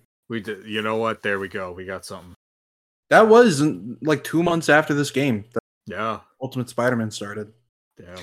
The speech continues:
Speaker 2: And that similarly lives, eats, and breathes the era too, and its art
Speaker 1: It
Speaker 2: style
Speaker 1: does.
Speaker 2: and whatnot.
Speaker 1: Yes, man. I, I miss two thousands Mark Bagley so much.
Speaker 2: It, uh, what
Speaker 1: That,
Speaker 2: happened? <laughs>
Speaker 1: that art style is comic books to me.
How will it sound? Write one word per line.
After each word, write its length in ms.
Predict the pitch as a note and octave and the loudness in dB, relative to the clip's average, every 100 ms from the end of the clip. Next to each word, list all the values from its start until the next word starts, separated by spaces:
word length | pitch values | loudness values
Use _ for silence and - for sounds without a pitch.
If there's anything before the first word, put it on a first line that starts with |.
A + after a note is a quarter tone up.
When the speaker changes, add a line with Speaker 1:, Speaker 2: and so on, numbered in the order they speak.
| F2+ | -4
Speaker 2:
And 100 | C#3 | 2
that 300 | D#3 E3+ E3+ | 6 6 4
similarly 420 | - C#3+ C#3 C3+ B2+ | 0 2 4 4 4
lives, 300 | B2+ A#2 B2+ | 2 0 -2
eats, 140 | A#2 | -2
and 60 | A2+ | -2
breathes 260 | A#2+ A#2 A#2 | -2 -4 -4
the 100 | A#2 | 0
era 140 | A#2+ | 0
too, 360 | A#2+ D#3+ A#2+ - _ - | 0 0 0 -4 _ -8
and 100 | A#2+ | -6
its 140 | A#2+ | 0
art 120 | B2 | 0
Speaker 1:
It 60 | B2 | 0
Speaker 2:
style 240 | B2+ G#2 G#2 | -2 -4 -6
Speaker 1:
does. 60 | |
Speaker 2:
and 80 | G#2 | -12
whatnot. 320 | F#2+ A2 A2 _ _ _ _ _ | -18 -20 -20 _ _ _ _ _
Speaker 1:
Yes, 480 | G#2+ G2+ F2 - - _ _ | -12 -12 -12 -18 -20 _ _
man. 240 | G#2+ G2+ - | -16 -16 -16
I, 140 | A#2 _ _ _ _ _ _ _ _ _ _ _ - | -20 _ _ _ _ _ _ _ _ _ _ _ -12
I 140 | B2 A#2+ | -8 -8
miss 520 | A2 A2 - - - _ _ | -8 -10 -8 -8 -10 _ _
two 240 | - - G#2+ | -16 -14 -14
thousands 1040 | - G#2 G2 F#2 F#2+ F#2+ F#2+ - - - - | -8 -6 -6 -8 -14 -16 -16 -10 -10 -10 -14
Mark 340 | G#2+ G2 - | -12 -12 -12
Bagley 460 | G#2 F#2 F#2 G2 F#2 | -12 -12 -12 -14 -12
so 320 | - A2 F#2 | -10 -10 -12
much. 640 | F2+ F2 - - - - _ _ _ - | -16 -18 -18 -18 -18 -20 _ _ _ -4
Speaker 2:
It, 220 | D#3 - | -4 -2
uh, 220 | A#2 G#2 G#2 - | -8 -8 -10 -4
what 120 | B2 | -2
Speaker 1:
That, 300 | A2 C#3 C3+ | 0 -2 -2
Speaker 2:
happened? 300 | B2+ G3 F3 | 2 4 4
<laughs> 100 | C3 | 0
Speaker 1:
that 240 | D3 D#3+ - | 0 0 -2
art 240 | C#3 C#3 | -2 -2
style 640 | - - C3+ B2 A#2+ A2 - | -6 -2 0 0 -2 -6 -10
is 400 | A#2 A2+ G#2 - | -8 -6 -6 -6
comic 480 | - A#2 G#2 F#2+ - | -6 -8 -8 -10 -14
books 320 | F#2 - - | -16 -10 -10
to 140 | - G2 | -10 -14
me. 280 | F2+ F2 | -16 -20